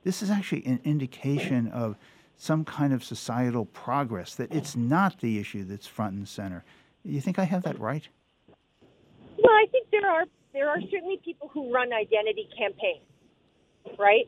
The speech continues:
Speaker 2: I'm, I'm the right person for this job because I am X. I, you know, I don't begrudge them that. I think I'm too much of a workaholic to, <laughs> to think that way,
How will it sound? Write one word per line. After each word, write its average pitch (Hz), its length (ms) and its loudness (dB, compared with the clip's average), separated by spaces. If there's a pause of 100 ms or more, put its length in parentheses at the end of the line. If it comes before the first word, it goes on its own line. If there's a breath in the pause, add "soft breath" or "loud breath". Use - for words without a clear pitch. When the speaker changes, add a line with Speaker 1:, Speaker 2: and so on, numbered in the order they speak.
Speaker 2:
I'm, 226 300 2 (140)
I'm 226 340 -2
the 214 80 0
right 196 280 2
person 202 320 -4
for - 120 -6
this 185 160 -8 (100)
job 170 260 4
because 175 280 -4
I 165 260 -2
am 151 40 -10
X. 147 300 -6 (1000)
I, - 220 -4
you 320 100 -2
know, 214 100 4
I 170 80 2
don't 233 220 2
begrudge 220 500 4
them 156 180 -4
that. 147 280 -8
I 196 80 -2
think 226 220 -4
I'm 180 220 -4 (240)
too 220 80 -8
much 196 200 -2
of 175 120 -4
a 143 120 0 (400)
workaholic 190 640 2 (120)
to, 311 100 -8
<laughs> 339 360 -2
to 359 160 2
think 254 220 0
that 277 200 6
way, 359 300 6